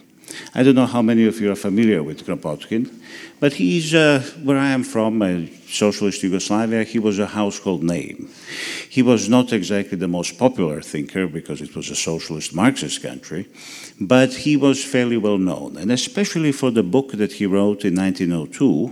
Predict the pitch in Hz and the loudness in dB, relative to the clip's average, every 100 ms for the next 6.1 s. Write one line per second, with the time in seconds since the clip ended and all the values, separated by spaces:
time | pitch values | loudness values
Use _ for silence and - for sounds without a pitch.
0 | - 107 101 - - 104 92 92 104 101 | -6 -2 -2 -2 -2 0 0 2 0 0
1 | 95 82 92 90 85 - 85 80 82 78 | -4 -2 -2 -2 -4 -6 -6 -6 -8 -6
2 | 78 73 78 90 80 82 82 80 95 - | -8 -12 -14 -10 -8 -8 -8 -6 -8 -8
3 | - - _ _ _ _ _ _ _ _ | -14 -16 _ _ _ _ _ _ _ _
4 | - - - - 113 196 - 151 131 123 | -20 -18 -12 -4 2 2 2 4 6 4
5 | - 110 107 175 104 78 73 - - - | 4 2 4 2 2 0 -8 -12 -16 -18